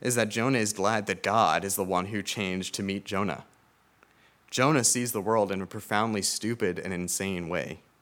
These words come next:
He's on a collision course with reality, and his worship is only making him more delusional.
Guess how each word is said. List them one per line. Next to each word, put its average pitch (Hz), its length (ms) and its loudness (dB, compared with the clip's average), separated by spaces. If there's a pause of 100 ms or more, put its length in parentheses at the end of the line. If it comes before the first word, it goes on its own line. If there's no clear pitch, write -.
(920)
He's 135 160 2
on 139 140 6
a 127 40 0
collision 135 520 0
course 117 320 2
with 110 120 -4
reality, 92 580 0 (800)
and 120 80 0
his 113 120 2
worship 131 380 4
is 113 100 0
only 120 280 4
making 113 320 -2
him 107 80 -2
more 104 260 0
delusional. 95 600 -6